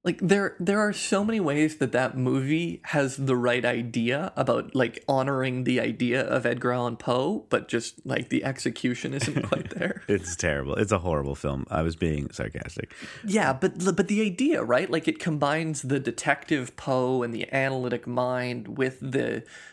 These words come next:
Speaker 1: the, the idea of horror and murders and, and that sort of stuff. And it's
Speaker 2: Yeah,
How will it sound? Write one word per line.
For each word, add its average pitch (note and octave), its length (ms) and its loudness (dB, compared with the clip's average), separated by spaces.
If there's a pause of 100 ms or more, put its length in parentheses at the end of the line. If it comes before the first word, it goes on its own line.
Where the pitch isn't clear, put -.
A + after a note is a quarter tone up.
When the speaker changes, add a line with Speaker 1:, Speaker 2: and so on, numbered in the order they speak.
Speaker 1:
the, A#2 440 0
the B2 200 -2
idea C3 480 0
of A#2 540 -4 (100)
horror B2 580 0
and A#2+ 260 -6
murders A#2+ 640 -2
and, A#2+ 240 -10
and C3 160 -4
that C#3 100 -2
sort E3 120 -4
of E3+ 60 -10
stuff. F3+ 200 -2
And B2 100 -2
it's - 240 -4
Speaker 2:
Yeah, C3+ 340 2